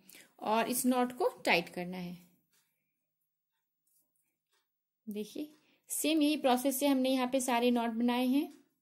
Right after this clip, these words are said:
तो इस तरह से हमें सबसे पहले यहाँ पे ट्वेंटी टाइम्स सेम ये इस तरह से काउंट करें, वन,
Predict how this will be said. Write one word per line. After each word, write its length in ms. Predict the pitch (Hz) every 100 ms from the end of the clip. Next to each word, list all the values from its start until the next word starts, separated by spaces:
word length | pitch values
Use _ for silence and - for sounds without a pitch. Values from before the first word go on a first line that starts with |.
| _ _ - _ -
तो 60 |
इस 220 | - 226 -
तरह 160 | 370
से 160 | 349 339
हमें 240 | 302 262
सबसे 340 | 294 285 - 320
पहले 260 | 311 311
यहाँ 220 | 320 311 285
पे 140 | 311
ट्वेंटी 360 | 302 262 247 277
टाइम्स 440 | 277 269 330 - - _ _
सेम 360 | - 277 294 339
ये 160 | 277 294
इस 200 | 277 -
तरह 120 | 269
से 120 | 285
काउंट 320 | 285 247 262
करें, 220 | 285 302
वन, 360 | 330 254 269 349